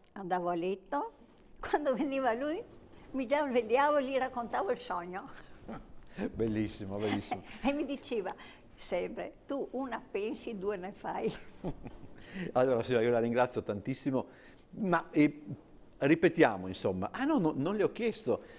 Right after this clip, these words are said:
Speaker 2: molti quando chiedono il segreto per arrivare così, così tranquille, insomma così serene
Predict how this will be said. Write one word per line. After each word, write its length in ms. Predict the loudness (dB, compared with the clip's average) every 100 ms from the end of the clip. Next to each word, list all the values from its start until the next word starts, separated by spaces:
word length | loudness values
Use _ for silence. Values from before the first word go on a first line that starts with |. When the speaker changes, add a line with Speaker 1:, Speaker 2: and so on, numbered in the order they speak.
| -20 -8
Speaker 2:
molti 280 | 6 6 6
quando 280 | 4 4 6
chiedono 360 | 6 6 6 2
il 80 | 2
segreto 540 | 2 6 6 6 2
per 140 | 2
arrivare 680 | 2 2 2 4 4 4 2 -4 -20 -20 -8
così, 760 | -6 0 2 4 2 2 0 -2
così 340 | -4 0 0 2
tranquille, 560 | 0 6 6 6 2
insomma 200 | -2 -2
così 240 | 0 -2 0
serene 540 | 2 4 4 2